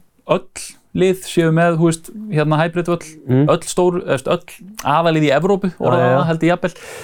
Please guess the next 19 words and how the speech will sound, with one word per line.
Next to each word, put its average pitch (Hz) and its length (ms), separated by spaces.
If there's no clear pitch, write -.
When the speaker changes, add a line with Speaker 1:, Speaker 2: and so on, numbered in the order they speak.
Speaker 1:
Þú - 140
veist, - 200
þetta - 160
er 143 80
svona - 80
smá 170 140
spurning 175 240
hvort 147 120
við 139 140
séum 151 80
að 143 80
miða 160 160
okkur 151 180
kannski - 300
við 139 80
Norðurlöndin 143 540
eða 135 200
þá 123 220
meginland 135 480